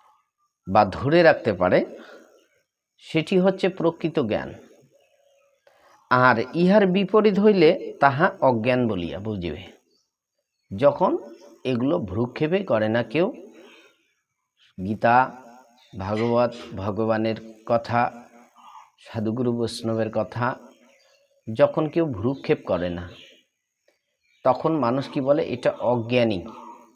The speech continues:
এ আসরিক।" হুম, তাহলে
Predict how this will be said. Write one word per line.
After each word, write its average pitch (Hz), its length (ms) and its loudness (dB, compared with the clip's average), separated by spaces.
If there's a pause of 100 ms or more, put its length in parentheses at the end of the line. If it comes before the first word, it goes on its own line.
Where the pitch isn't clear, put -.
(760)
এ 113 80 -4 (180)
আসরিক।" 147 460 0 (1300)
হুম, 233 340 -4 (1500)
তাহলে 107 340 0